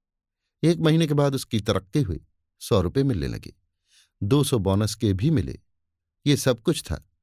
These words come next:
घर में खुशहाली के चिन्ह नजर आने लगे, लेकिन दीनानाथ का अपराधी मन एक बोझ से दबा रहता था। जिन दलीलों से सेठ जी ने उसकी जुबान बंद कर दी थी, उन दलीलों से गौरी को संतुष्ट कर सकने का उसे विश्वास न था।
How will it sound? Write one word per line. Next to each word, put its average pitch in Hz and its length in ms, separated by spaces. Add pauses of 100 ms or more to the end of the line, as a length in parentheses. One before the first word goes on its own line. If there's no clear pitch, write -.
(320)
घर 123 120
में 123 160
खुशहाली 113 500
के 104 140
चिन्ह 120 280
नजर 80 340
आने 64 180
लगे, 62 300 (680)
लेकिन 165 280
दीनानाथ 151 480
का 139 220
अपराधी 117 640
मन 110 300 (220)
एक 92 180
बोझ 101 220
से - 200
दबा 90 260
रहता 76 280
था। - 260 (760)
जिन 160 220
दलीलों 165 360
से 147 160
सेठ 143 260
जी 156 120
ने 147 80
उसकी 135 260
जुबान 117 380
बंद 113 240
कर 95 200
दी 123 120
थी, - 260 (520)
उन 156 160
दलीलों 147 380
से 135 120
गौरी 123 280
को 123 120
संतुष्ट 123 440
कर 110 140
सकने 101 360
का 95 120
उसे 87 220
विश्वास 92 540
न - 80
था। - 240